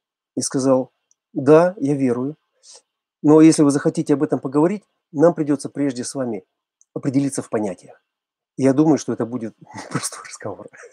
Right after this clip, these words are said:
<laughs> Понимаете? То есть вот наша цивилизация, наша работа, наш эксперимент направлен прежде всего на то, чтобы выйти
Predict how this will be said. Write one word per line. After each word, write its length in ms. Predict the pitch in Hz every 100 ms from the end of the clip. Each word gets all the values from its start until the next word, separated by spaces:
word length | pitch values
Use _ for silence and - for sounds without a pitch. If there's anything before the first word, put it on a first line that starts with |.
| -
<laughs> 1200 | 160 - _ _ _ - - - - - _ -
Понимаете? 320 | 156 196 - _ _ - - _
То 60 | 180
есть 160 | - _
вот 120 | 156 156
наша 360 | 139 220 220
цивилизация, 800 | 170 147 143 131 131 - 107 101 117
наша 360 | 139 196 175
работа, 460 | 160 143 147 120 107
наш 240 | 156 180
эксперимент 640 | 160 - 139 139 123 101 - _ _ _ _
направлен 480 | 139 143 160 143 113
прежде 300 | - 156 139
всего 200 | - 123
на 100 | 135
то, 300 | - 202 202 _ _ _ _ _ _
чтобы 340 | - 185 175 - _
выйти 1000 | 135 135 156 220 208 165 - 147 107 90